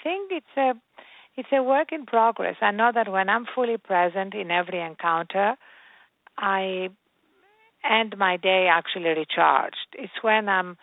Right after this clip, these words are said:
I'm scattered, when I'm, I'm trying to, to do more than one thing at a time that it's exhausting. And they have found now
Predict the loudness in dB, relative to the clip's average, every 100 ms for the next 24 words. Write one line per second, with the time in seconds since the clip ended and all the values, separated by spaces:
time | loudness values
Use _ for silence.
0 | -20 -20 -20 -20 _ -12 -12 -10 -4 2
1 | 4 2 0 -4 -6 -14 _ _ _ _
2 | _ _ _ -14 -4 -2 0 0 -2 -2
3 | -2 -2 -4 2 4 4 0 -8 -6 -2
4 | -2 -2 -6 _ _ _ _ _ _ _
5 | _ -8 -6 0 0 2 2 4 2 2
6 | 2 0 -4 -2 -4 -6 -4 0 0 -2
7 | -2 -2 -2 -4 -10 0 4 4 2 -8
8 | -6 -2 0 -2 0 0 2 -2 0 2
9 | 0